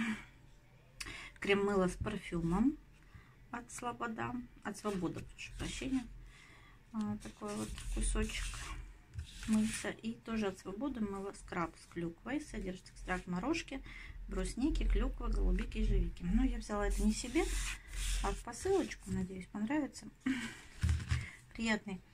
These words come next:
Вот вообще прям, а, аромат из упаковки. Ой, тяжелая. Ну, здесь, наверное, больше мыл.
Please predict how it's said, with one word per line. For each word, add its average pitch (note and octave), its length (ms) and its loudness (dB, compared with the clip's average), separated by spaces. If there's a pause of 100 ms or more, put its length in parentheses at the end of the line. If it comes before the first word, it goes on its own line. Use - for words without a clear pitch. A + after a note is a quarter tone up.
(1040)
Вот G3 320 -2
вообще F3+ 360 0
прям, F3 200 10 (720)
а, F#3+ 120 -4 (440)
аромат G3 360 2 (260)
из F#3 100 6
упаковки. - 720 12 (280)
Ой, A3 120 8 (280)
тяжелая. E3+ 420 -2 (1160)
Ну, D#4 100 0
здесь, - 260 -2
наверное, F#3+ 240 2
больше F#3+ 280 -4
мыл. C#4+ 360 2